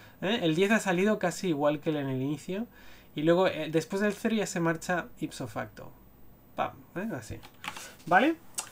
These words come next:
Oye, puedes meter tú la lógica que te dé la gana, hacer los yields que quieras, pero esto va en un orden, ¿sí o no?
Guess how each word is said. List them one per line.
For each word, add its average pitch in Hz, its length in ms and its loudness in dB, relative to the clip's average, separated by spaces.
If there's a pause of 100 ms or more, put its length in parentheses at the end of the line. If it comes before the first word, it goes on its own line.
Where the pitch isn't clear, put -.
(180)
Oye, 220 360 4
puedes 254 220 10
meter 285 340 6
tú 277 140 4
la 254 100 10
lógica 240 320 4
que 220 120 0
te 196 80 4
dé 202 120 6
la 202 120 8
gana, 226 220 8
hacer 220 260 2
los 196 260 4
yields 226 300 0
que 165 180 -2
quieras, 240 560 2
pero 196 160 4
esto 233 240 6
va 262 100 8
en 269 100 6
un 214 100 6
orden, 190 400 4
¿sí 208 140 -2
o - 20 2
no? 143 180 0